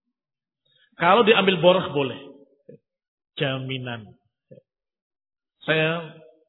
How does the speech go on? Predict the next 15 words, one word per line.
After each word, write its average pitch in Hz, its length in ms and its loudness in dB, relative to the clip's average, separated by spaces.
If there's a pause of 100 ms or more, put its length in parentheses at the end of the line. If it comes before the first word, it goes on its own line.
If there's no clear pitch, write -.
(260)
kurang 143 400 -4
percaya, 131 380 -6
maaf 120 240 -12
saja. 113 260 -14 (580)
Bukan 131 240 -8
kurang 135 220 -8
percaya 139 260 -6
kamunya 139 320 -6
jujur 135 240 -6
nggak 131 160 -8
jujur, 143 160 -6
bukan. 120 240 -10 (400)
Tapi 143 280 -6
khawatir 151 600 -8 (640)
kamu 135 180 -6